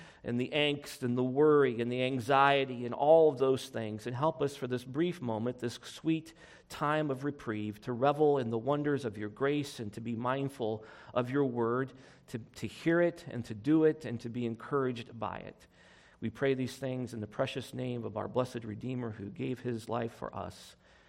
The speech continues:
Amen. Well, in April of nineteen ninety-two,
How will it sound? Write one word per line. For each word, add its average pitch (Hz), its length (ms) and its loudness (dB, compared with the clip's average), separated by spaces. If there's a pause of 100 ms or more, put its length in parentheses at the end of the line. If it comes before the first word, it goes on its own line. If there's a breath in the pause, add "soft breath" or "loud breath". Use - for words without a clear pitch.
(240 soft breath)
Amen. 95 340 -8 (2750 soft breath)
Well, 120 120 -2
in 127 60 0
April 143 300 4
of 120 60 0
nineteen 131 340 -2
ninety-two, 120 760 -2